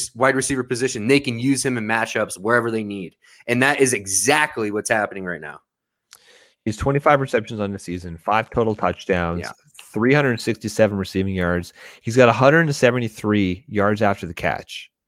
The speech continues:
Speaker 2: That's dis-, like, it's just
Speaker 1: Wow.
Speaker 2: disgusting. And here's the thing. This is what I love is that, um, he has two hundred seventy-nine air yards as well. So he's getting it done yards after the
Speaker 1: Deep.
Speaker 2: catch. He's getting it down deep. He's catching touchdowns.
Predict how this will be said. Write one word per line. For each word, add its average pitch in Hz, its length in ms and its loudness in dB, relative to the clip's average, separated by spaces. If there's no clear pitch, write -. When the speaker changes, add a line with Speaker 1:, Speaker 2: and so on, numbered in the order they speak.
Speaker 2:
That's 117 220 0
dis-, - 280 -10
like, 107 180 0
it's 104 140 4
just 90 140 2
Speaker 1:
Wow. 80 160 -4
Speaker 2:
disgusting. 90 460 -2
And 143 160 0
here's 208 240 -2
the 196 60 -10
thing. 135 240 -2
This 131 100 -8
is - 60 -10
what 202 100 0
I 147 40 2
love 107 440 2
is 113 140 -8
that, 117 340 0
um, 110 480 2
he 151 220 -2
has 185 280 2
two 170 160 0
hundred 175 280 0
seventy-nine 110 760 2
air 104 160 2
yards 76 280 0
as 82 140 -8
well. 101 180 4
So - 140 -2
he's 113 100 4
getting 160 200 4
it 143 180 -2
done 120 340 4
yards 104 280 6
after 101 200 2
the 82 120 4
Speaker 1:
Deep. 202 80 6
Speaker 2:
catch. 143 340 2
He's 131 180 2
getting 127 220 4
it 95 260 -2
down 98 340 2
deep. 208 400 2
He's 113 200 -8
catching 104 420 -2
touchdowns. 190 800 2